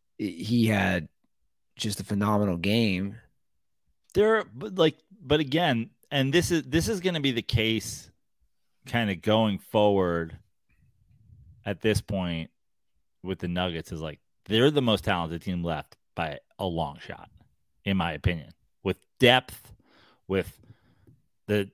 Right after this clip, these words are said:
Speaker 2: the, having the, like, they have the best player left. They have probably the best depth left. They have a great home court advantage.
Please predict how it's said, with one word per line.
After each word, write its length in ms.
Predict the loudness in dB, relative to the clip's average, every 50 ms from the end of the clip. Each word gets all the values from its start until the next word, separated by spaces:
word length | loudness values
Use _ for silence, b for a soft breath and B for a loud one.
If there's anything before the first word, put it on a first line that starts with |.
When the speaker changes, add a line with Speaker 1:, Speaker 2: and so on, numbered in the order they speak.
| _ -4
Speaker 2:
the, 420 | 2 4 4 4 4 2 0 -2 -6 _ _ _ _ _ _ _ _ _ _ _ _ _ _ _ _ _ -6
having 320 | 0 2 2 4 4 2 0
the, 100 | -2 -2 2
like, 260 | 4 4 2 2 0 b b b b
they 180 | 4 6 6 6
have 160 | 6 4 4
the 80 | 4
best 240 | 6 6 4 6 6
player 320 | 6 6 8 8 6 6 6
left. 480 | 4 4 4 2 0 -2 -10 -20 -20 -20 -20 _ _ _ _ _ _ _ _ _ _ _ _ _ _ _ _ -6
They 240 | -2 2 2 2 2
have 320 | 2 2 2 2 0 -4 -8 -4
probably 460 | -2 0 0 0 -2 -2 0 0 2
the 100 | 2 2
best 320 | 2 0 0 -2 -4 -8 -2
depth 460 | 0 2 2 2 0 -4 -20 -20 _ _ _ -8
left. 520 | -4 -2 0 0 0 -2 -6 -8 -6 -6 -6 -6 -8 _ _ _ _ _ _ _ -10
They 300 | -4 -2 0 0 0 0
have 640 | 0 2 2 4 4 4 2 2 2 0 -2 -4 -8 -16 -20 _ _ _ _ _ _ _ _ -8
a 80 | -8 -6
great 320 | -4 -2 0 0 0 -2
home 240 | 0 0 0 0 -2
court 240 | -2 -2 -2 0 0
advantage. 840 | -2 0 0 0 2 2 0 0 0 0 -2 -2 -6 -8 -14 -16 -18